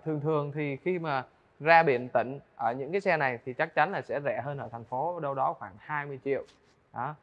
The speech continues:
Ở những tỉnh mà, ờ, chưa có đại lý Honda thì cứ hãy, các anh chị cứ hãy mạnh dạn, cứ hãy, ờ, gọi vô số hotline thì chúng em sẽ hỗ trợ được hết.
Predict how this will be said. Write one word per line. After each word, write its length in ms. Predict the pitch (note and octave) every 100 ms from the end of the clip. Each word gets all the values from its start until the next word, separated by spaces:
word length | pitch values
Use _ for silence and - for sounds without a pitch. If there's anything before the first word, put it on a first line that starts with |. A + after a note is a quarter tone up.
| _ _ -
Ở 140 | C3
những 180 | C#3+ F#3+
tỉnh 260 | C3 B2 C#3
mà, 240 | C3 B2 B2
ờ, 380 | B2 C3 B2+ B2 A#2
chưa 220 | F3 F3+
có 320 | D#3+ D#3 D#3+
đại 140 | F#3 B2+
lý 120 | D3
Honda 440 | F3 D#3 C#3+ C#3 C3+
thì 140 | A#2+
cứ 220 | A#2 C#3+
hãy, 360 | E3 C#3+ C#3 E3 D#3+ D3
các 80 | D#3
anh 120 | C#3
chị 180 | G2+ C3
cứ 80 | D3
hãy 320 | C#3 C#3 E3+ _ _ _
mạnh 220 | A2 - A#2+
dạn, 260 | A#2 - A#2+
cứ 60 | C#3
hãy, 340 | C#3+ B2+ D#3
ờ, 360 | D3+ C#3 C3 B2+ -
gọi 240 | B2 - B2+
vô 140 | C3
số 140 | C3
hotline 380 | D3+ D3+ C3+ C3 A#2+
thì 80 | A#2
chúng 120 | C#3
em 160 | C#3 B2
sẽ 120 | A#2+
hỗ 220 | C3+ D3+
trợ 220 | C#3 -
được 180 | B2 A#2
hết. 160 | C#3+